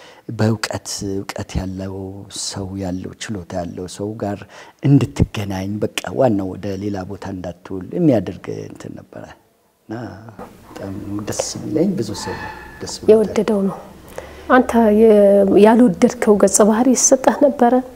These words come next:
Speaker 2: ፍጹም ይሄን ነገር መስራት አልነበረብኝም የምትለው ካለፈው በኋላ ገጥሞህ ያውቃል?
Speaker 1: እም፣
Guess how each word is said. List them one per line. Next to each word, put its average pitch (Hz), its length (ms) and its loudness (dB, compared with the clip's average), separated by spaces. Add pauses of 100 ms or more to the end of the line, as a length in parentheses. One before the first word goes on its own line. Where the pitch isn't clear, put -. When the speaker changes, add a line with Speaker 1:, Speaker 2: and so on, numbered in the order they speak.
(380)
Speaker 2:
ፍጹም - 260 6
ይሄን - 220 6
ነገር 220 240 2
መስራት - 380 4
አልነበረብኝም 180 840 4
የምትለው 185 500 4
ካለፈው 233 500 4
በኋላ 196 300 0 (1040)
ገጥሞህ 196 340 4
ያውቃል? 208 300 -2 (1600)
Speaker 1:
እም፣ 85 200 -12